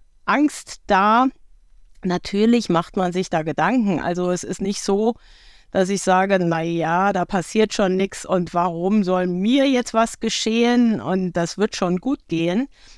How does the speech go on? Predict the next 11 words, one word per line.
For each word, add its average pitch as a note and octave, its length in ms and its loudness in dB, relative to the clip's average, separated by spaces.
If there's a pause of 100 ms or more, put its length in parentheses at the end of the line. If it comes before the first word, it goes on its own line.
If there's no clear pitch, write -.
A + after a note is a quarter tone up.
Ich - 200 -6
hab G3 200 0
natürlich B3 540 2
jetzt A3 300 -4
nach G3 300 2
dreiundfünfzig F#3 720 -4
Jahren F3+ 320 2
Diabetes F#3+ 840 0
und F3+ 240 -2
ohne G3+ 320 2
Folgeerkrankungen F3+ 1200 -2